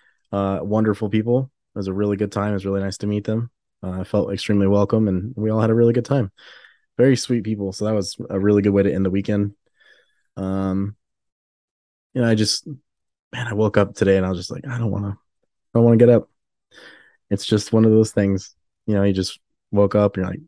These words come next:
"Fuck." <laughs> Let me hit snooze a few times. Um, gosh, what up, what else have I been up to? Uh, you know, I was, you know, I was playing some video games,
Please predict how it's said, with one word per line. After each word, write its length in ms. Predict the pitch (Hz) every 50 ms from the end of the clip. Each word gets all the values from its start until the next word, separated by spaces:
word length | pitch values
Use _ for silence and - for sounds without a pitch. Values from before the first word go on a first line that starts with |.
| _ _ _
"Fuck." 320 | 95 92 - - - - - _ _ _ _ _ _ _ _
<laughs> 0 | 143 156 - - _ _ _ _ _ - 120 - - - _ _ _ - _ -
Let 100 | 135 143
me 100 | 139 123
hit 140 | 123 107
snooze 360 | - - 117 110 107 107 101 104
a 60 | 92
few 200 | - 101 95 90
times. 540 | - 98 92 92 95 98 101 110 - - _ _ _ _ _ -
Um, 520 | 110 104 98 95 95 95 90 95 95 98 - _ _ _ _ _ _ _ _ _ _ _ _ _ _ _ _ _ _ _ _ _
gosh, 280 | 127 131 110 98 - -
what 100 | 113 104
up, 160 | 101 95 -
what 220 | - - - 110
else 180 | 110 113 107 -
have 100 | 92 85
I 80 | 85 82
been 120 | 85 85
up 100 | 82 78
to? 200 | - 85 85 82 - - - - - - - - - _ _ _ _ _ _ _ _ _ _ _ _
Uh, 440 | 107 101 98 98 98 98 98 98 104 - - - _ _ _ _
you 80 | 123 117
know, 60 | 110
I 20 |
was, 160 | 107 104 - - _ _ _ _ _
you 80 | - 117
know, 60 | 104
I 40 | 104
was 100 | 101 -
playing 340 | - - 110 107 107 104 95
some 140 | - 101
video 180 | 104 104 107 110
games, 580 | 110 113 120 131 151 156 - - - - -